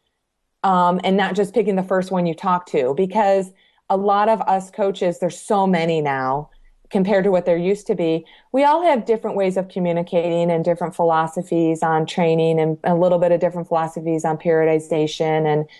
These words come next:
really, ultimately, I'm an athlete-centric coach. So I like to work and schedule training with the athlete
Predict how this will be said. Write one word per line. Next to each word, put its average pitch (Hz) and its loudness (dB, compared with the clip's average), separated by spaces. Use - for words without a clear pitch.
really, 240 4
ultimately, 185 -2
I'm 202 2
an 208 0
athlete-centric 175 -2
coach. - -2
So 180 0
I 214 2
like 202 0
to 208 -6
work 175 0
and 170 -6
schedule 170 0
training 196 0
with 180 0
the 180 2
athlete 175 0